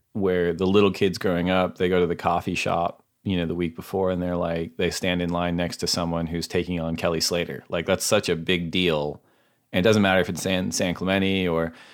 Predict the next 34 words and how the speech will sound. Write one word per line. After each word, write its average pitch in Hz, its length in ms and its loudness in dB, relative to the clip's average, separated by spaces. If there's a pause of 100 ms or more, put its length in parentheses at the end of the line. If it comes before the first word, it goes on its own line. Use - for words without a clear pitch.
(260)
Coolangatta 92 840 4
or, 82 360 2
or 82 300 -2
Torquay 92 680 0
or 85 480 -2
it, - 200 -2
anywhere, 104 340 4
like, - 180 -6
Rio, 92 420 4
like, 85 500 -2 (100)
you - 140 -12
know, 85 140 -2
Chopu, 95 480 0
like, 85 200 0
it's 110 140 -2
a 104 80 2
big 90 340 0 (300)
deal 90 340 4
just 87 260 -2
to 87 60 -4
see 82 400 0
people 87 400 0
that 85 320 -2
are 90 100 0
in 85 120 2
their 82 120 2
community 85 520 -2
get 82 140 0
to - 80 -6
surf 82 220 -2
against 82 240 -6
the 98 60 -10
world's 98 180 -8
best. - 320 -12